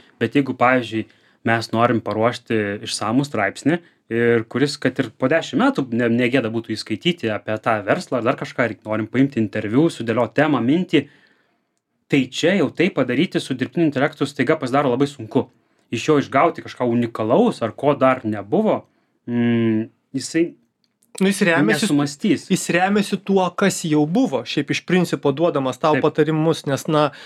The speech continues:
Speaker 2: reik nepamiršti, vis tiek tai yra kalbos modelis. Jis yra paremtas ant to, kad yra studijuojama, kas buvo, kur buvo, kada buvo pasakyta,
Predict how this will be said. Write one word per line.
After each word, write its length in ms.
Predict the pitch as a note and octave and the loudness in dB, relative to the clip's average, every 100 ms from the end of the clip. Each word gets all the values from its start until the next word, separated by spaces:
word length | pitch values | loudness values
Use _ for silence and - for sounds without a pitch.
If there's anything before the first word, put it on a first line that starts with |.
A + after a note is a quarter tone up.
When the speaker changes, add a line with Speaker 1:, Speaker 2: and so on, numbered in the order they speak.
| - | -4
Speaker 2:
reik 220 | E3+ D#3 | -4 0
nepamiršti, 480 | D#3+ E3 G3 G#3 - | 0 2 0 0 -4
vis 80 | C3 | -4
tiek 160 | - - | -2 -2
tai 140 | D#3 | 2
yra 140 | D3 C3+ | 2 2
kalbos 460 | D3+ C#3+ F#3+ F#3 E3 | 0 2 2 0 2
modelis. 480 | C#3 A#2+ G#2+ - - - - - | 0 2 -2 -4 -18 -20 -20 -6
Jis 140 | - F3 | -2 2
yra 100 | D3+ | 2
paremtas 640 | - E3 D#3+ D3+ C#3+ - - | 2 2 2 0 -2 -4 -4
ant 160 | C#3+ C#3 | -2 0
to, 120 | D3+ F3 | 2 2
kad 160 | - - | 0 0
yra 140 | D#3+ E3 | 0 0
studijuojama, 720 | - C#3 C3 C#3+ F3 E3 C#3+ | 0 -2 0 2 2 2 2
kas 220 | C#3 D#3 C3+ | 2 -2 0
buvo, 460 | E3 E3 D#3 - _ _ | -2 2 0 -2 _ _
kur 140 | F#3 E3 | 0 0
buvo, 380 | D3 E3 D3+ - | 0 2 2 0
kada 240 | D#3 E3+ | 0 0
buvo 220 | D3+ D#3+ C#3 | 0 0 0
pasakyta, 720 | D3+ C3+ C3 - D#3+ C4 C#4+ | 0 0 -2 0 -2 0 0